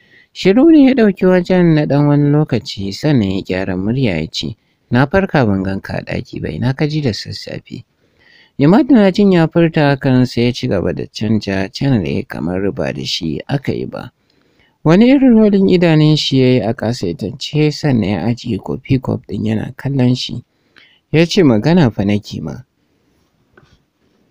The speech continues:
Imad ya haɗe rai ba tare da ya kalle shi ba, idanun shi na kan T V a shashence ya mai kallon ko in kula ya ce mishi,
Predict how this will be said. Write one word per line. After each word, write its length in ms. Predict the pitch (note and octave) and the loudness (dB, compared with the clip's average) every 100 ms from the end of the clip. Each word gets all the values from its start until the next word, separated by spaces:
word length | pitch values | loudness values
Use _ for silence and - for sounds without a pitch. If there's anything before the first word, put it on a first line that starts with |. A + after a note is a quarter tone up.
| _ _ _ _ _ _ _ _ _ _ _ _ _ | _ _ _ _ _ _ _ _ _ _ _ _ _
Imad 340 | F3 G#3 C#4+ | 4 6 6
ya 160 | B3 G3+ | 6 6
haɗe 240 | G3+ F#3+ | 6 4
rai 160 | F3+ F3 | 6 4
ba 160 | D3+ C#3+ | 4 2
tare 320 | D#3 C#3+ D3+ | 2 2 2
da 100 | D3+ | 2
ya 160 | C3+ C3+ | 2 2
kalle 360 | C#3+ G#2+ A2 | 2 2 2
shi 160 | A2+ G#2 | 0 -4
ba, 280 | F#2+ G2 - | -4 -4 -4
idanun 400 | F2 A2 F#2 F#2+ | -2 0 0 -2
shi 140 | - - | -6 -6
na 140 | E2+ | -6
kan 240 | - B2 G#2+ | -2 0 0
T 200 | - G2+ | -4 -4
V 160 | E2+ | -4
a 120 | B1 | -4
shashence 640 | - - E2 - D2 - - C3+ C3+ C3+ | -6 -6 -6 -8 -8 -8 -2 0 2 2
ya 160 | C3+ C3 | 0 0
mai 320 | C3+ C#3 G#2+ G#2+ | 0 2 2 0
kallon 520 | - A2 G#2 F#2+ G2 | -2 -4 -2 -2 -4
ko 140 | - C3+ | -2 0
in 240 | D#3 E3 | 0 -2
kula 420 | - G2+ F#2+ - | -6 -6 -6 -6
ya 160 | D#2 C3+ | -4 -6
ce 220 | C3+ - | -4 -4
mishi, 400 | F2 F#2+ - - | -4 -6 -10 -14